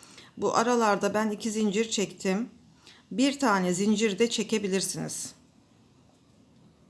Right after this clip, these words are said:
Yine bir, iki, üç tane zincir çekiyorum ikinci sıram için.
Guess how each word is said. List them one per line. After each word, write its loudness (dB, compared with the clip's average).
Yine -2
bir, 0
iki, -6
üç -8
tane -2
zincir -4
çekiyorum -4
ikinci -6
sıram -4
için. -8